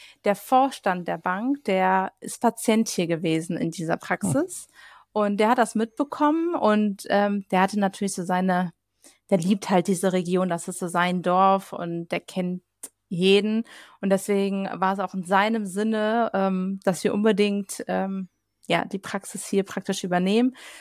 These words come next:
Speaker 1: ähm, da es schon, ich glaube, auch Fälle gab im Zentrum des Or-, des, äh, Ortes, wo dann die Praxen einfach nicht übernommen worden sind.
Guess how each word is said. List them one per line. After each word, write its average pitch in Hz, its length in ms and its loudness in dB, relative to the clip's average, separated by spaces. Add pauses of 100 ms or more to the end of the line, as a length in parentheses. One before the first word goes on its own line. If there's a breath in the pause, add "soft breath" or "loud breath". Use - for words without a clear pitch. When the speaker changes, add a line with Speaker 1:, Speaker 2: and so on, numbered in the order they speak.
(180 loud breath)
Speaker 1:
ähm, 196 280 2
da 202 240 4
es 208 200 -4
schon, 208 460 -4
ich - 140 -20
glaube, 202 440 0
auch - 120 -2
Fälle 220 420 2
gab 226 500 0 (200)
im 202 240 -6
Zentrum 262 920 0
des 240 320 2
Or-, 120 240 2
des, 220 460 -6
äh, 214 400 0
Ortes, 233 560 2 (540 loud breath)
wo 214 80 0
dann 214 120 0
die 214 60 -4
Praxen - 380 -2
einfach 214 260 -2
nicht 220 160 -2
übernommen 220 440 4
worden 165 300 2
sind. 160 460 -6